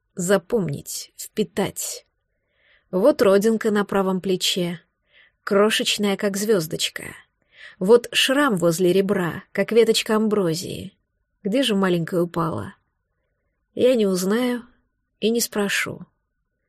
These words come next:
Не смею я врастать в неё ещё больше, ещё глубже. Я уже не живу, существую, как собака на цепи.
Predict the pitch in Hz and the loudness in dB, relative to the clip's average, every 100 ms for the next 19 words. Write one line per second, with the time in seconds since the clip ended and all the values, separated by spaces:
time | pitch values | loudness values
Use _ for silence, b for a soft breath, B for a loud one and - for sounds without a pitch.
0 | _ _ _ 202 247 247 294 311 208 170 | _ _ _ 0 2 2 2 2 4 2
1 | 175 185 - 233 196 190 190 196 233 202 | 0 -2 0 -2 -2 -2 -2 4 4 4
2 | - - 190 196 233 175 - 165 - 180 | 2 -2 -2 2 2 2 -2 -4 -2 -2
3 | 185 220 185 - - - _ _ _ _ | 0 0 0 -4 -10 -12 _ _ _ _
4 | _ _ _ _ 190 208 233 240 285 190 | _ _ _ _ 2 4 6 4 2 0
5 | 165 175 156 - 202 185 214 - 220 220 | -2 -4 -4 -2 -2 0 -2 -2 -4 -4
6 | 170 196 - _ - 196 - 214 214 262 | -4 -10 -20 _ -2 -2 0 0 0 0
7 | - 170 170 - 196 175 - | -2 -4 -4 -4 -4 -6 -8